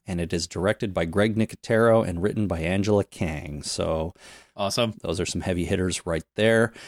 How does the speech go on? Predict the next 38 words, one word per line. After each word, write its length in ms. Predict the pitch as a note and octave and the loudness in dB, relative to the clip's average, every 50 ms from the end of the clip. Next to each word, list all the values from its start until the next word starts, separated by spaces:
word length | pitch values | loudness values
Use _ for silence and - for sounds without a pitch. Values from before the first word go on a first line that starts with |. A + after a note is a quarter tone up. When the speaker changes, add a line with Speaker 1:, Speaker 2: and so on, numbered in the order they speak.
| - - _ _ _ _ _ _ _ - | -20 -20 _ _ _ _ _ _ _ -10
Speaker 1:
If 160 | G#2 F#2+ - | -10 -6 -4
you'd 120 | A2+ G#2 F#2+ | -2 2 2
like 140 | G2+ G2+ - | 2 2 2
to 80 | A2 | 0
do 140 | F#2 G#2 G2+ | 2 4 4
a 80 | F#2 E2+ | 4 2
title 340 | - - - A#2 A#2+ B2 | 0 0 2 2 2 4
read, 360 | A#2+ A#2+ B2 B2 B2 B2 B2 - _ _ _ _ _ | 4 4 4 4 2 0 -2 -6 _ _ _ _ _
by 140 | - E2+ E2+ | -8 -6 -2
all 160 | E2+ F2+ F#2+ | 0 0 2
means, 580 | G2 G2 F#2+ F2 D#2+ D#2 D#2+ D#2 D2 - - - - | 2 2 2 0 0 -2 -4 -6 -6 -8 -10 -8 -6
uh, 400 | - E2 D#2 D2+ D2 E2 D2+ D#2 D2 | -4 -4 -2 -2 -2 -4 -4 -6 -6
record 560 | D#2 E2+ F2 E2 E2 F2 - - G2 F#2+ F2 | -6 -6 -6 -6 -6 -6 -4 -2 -2 0 0
yourself 600 | F#2 F2+ E2+ - - F2+ F2 F2 F2 F2 - - - _ | 0 0 -2 0 0 0 0 0 0 -4 -8 -14 -14 _
performing 460 | G2+ - - G2+ G2 G2 G2 F#2+ F#2+ | -12 -6 -4 -2 0 0 0 0 0
that 200 | F#2 F#2+ - - | 0 -2 -2 -4
somehow. 520 | - G#2 G2 F2+ G#2+ A2 G#2+ A2+ A2+ G#2+ | -2 -2 -2 0 0 0 2 2 0 0
It's 180 | - - - - | -2 -6 -10 -4
called 260 | - G#2+ G2 F#2+ F#2+ | 0 0 0 0 0
The 60 | G2 | -2
Storm. 500 | - - - A2 G2+ G#2 G2 G2 G2+ G2 - - - - _ _ | -4 -4 -2 0 0 2 2 2 0 -2 -4 -10 -20 -20 _ _
Send 260 | - - G#2 G2+ G2+ | -6 -2 0 0 2
it 80 | G2 F#2+ | 2 2
in 140 | F#2+ F#2+ F2+ | 2 0 0
to 160 | - - F#2+ | 0 -2 0
me, 260 | F#2 F#2 F#2 F#2+ - - | 0 0 0 -2 -4 -6
and 80 | - E2+ | -8 -8
I 40 | D#2+ | -6
will 120 | D#2+ E2 | -6 -8
play 180 | - - F2+ E2+ | -6 -4 -4 -4
as 120 | D#2+ - F2+ | -4 -4 -6
many 160 | E2+ E2 E2 | -6 -4 -4
as 140 | E2 - D#2 | -2 -2 -4
I 80 | D#2 | -4
can 400 | - - - F#2+ F2+ F#2 F#2 F#2 | -6 -6 -4 -2 -2 0 0 -2
on 400 | - - F#2+ F2+ F#2 F#2 F2+ F#2 - | -2 -2 -2 -2 0 0 -2 -2 -4
next 400 | G#2 F#2+ F#2 F2 - - - - | -6 -6 -6 -6 -8 -12 -10 -6
week's 240 | F#2 F#2 - - | -6 -6 -6 -8